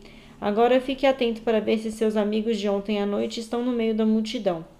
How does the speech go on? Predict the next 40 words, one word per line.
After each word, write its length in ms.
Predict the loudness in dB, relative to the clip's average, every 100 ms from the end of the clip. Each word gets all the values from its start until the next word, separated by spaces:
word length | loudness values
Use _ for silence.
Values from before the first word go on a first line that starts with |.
| -20 -20 -8
embora 340 | -2 4 6 6
receie 500 | 2 0 2 2 2
que 100 | 0
a 80 | 2
essa 320 | 2 2 4
hora 220 | 4 4
já 140 | 2
estejam 420 | 0 0 -2 0 0
a 60 |
muitos 340 | 2 0 0 -2
quilômetros 480 | -2 -2 -2 -6
de 100 | -6
distância." 640 | -8 -10 -10 -10 -10 -16 -18 -20 -20 -20 -20 -20 -20 -20 -6
E 120 | -2
os 80 | 2
receios 480 | 2 4 4 4 4
de 100 | 2
Holmes 360 | 2 2 0
se 100 | -4
tornaram 420 | -2 0 2 2 2
realidade, 680 | 0 0 0 0 -2 -8 -18 -20 -20 -4
pois 200 | 2 2
desde 320 | 4 4 4
esse 200 | 0 -2
dia 280 | -4 0 2
não 160 | 2 -2
se 160 | -2
ouviu 260 | -4 0 0
mais 240 | 0 -2
falar 360 | -2 -2 0 0
da 140 | 0
linda 320 | 0 0 2 2
moça, 480 | 2 -2 -4 -10 -12 -16 -18 -10
do 100 | -4
sinistro 480 | 0 0 0 2
alemão 520 | 2 4 2 2 0 0
ou 160 | 2 4
do 120 | 2
moroso 460 | 2 4 4 4
inglês. 560 | 0 -2 -4 -6 -12